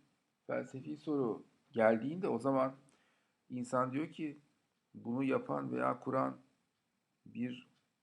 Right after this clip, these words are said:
ustası vardır. Ama biz onun elini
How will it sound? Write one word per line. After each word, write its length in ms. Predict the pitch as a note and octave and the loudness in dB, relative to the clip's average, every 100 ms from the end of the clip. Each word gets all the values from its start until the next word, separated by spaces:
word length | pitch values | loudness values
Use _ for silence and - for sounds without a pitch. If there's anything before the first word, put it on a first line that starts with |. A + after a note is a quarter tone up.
| _ _ _ _ C#3 | _ _ _ _ -16
ustası 480 | C3 - C3+ C#3 | -12 -12 -8 0
vardır. 580 | A#2+ C#3+ - F#3 - - _ _ _ _ _ _ _ _ - | 4 4 4 -6 -10 -18 _ _ _ _ _ _ _ _ -4
Ama 480 | B2 C3+ C3+ B2+ - _ | 2 4 4 2 -10 _
biz 300 | B2 C3 B2+ | -8 -6 -4
onun 500 | C3+ C3 D3 B2+ A2+ - _ _ _ _ _ | -2 0 0 -2 -6 -14 _ _ _ _ _
elini 560 | A#2 A#2 B2 C3+ D3 | -2 0 0 -2 -4